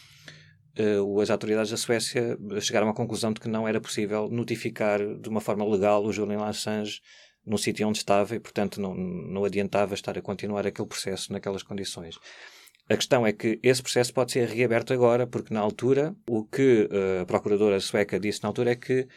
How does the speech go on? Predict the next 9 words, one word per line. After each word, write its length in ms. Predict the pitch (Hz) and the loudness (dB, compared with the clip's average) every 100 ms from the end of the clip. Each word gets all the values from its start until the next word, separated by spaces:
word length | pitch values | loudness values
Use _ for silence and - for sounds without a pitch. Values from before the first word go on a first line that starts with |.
| - - _ _ - | -20 -20 _ _ 0
se 440 | - - 156 127 | 2 4 4 4
fosse 280 | - 131 - | 2 0 0
possível 680 | - - 131 104 90 82 - | -4 0 2 2 -2 -4 -8
interrogar 640 | 95 92 95 98 123 117 | -6 -4 -6 2 4 6
Julian 400 | 92 104 107 110 | 2 -2 -2 -2
Assange 400 | 107 107 120 110 | -2 -2 -2 0
na 120 | 95 104 | 0 -2
Suécia 580 | - 123 104 - 90 - | 0 2 2 0 -2 -2
até, 540 | 110 - 123 117 101 | -2 4 4 4 0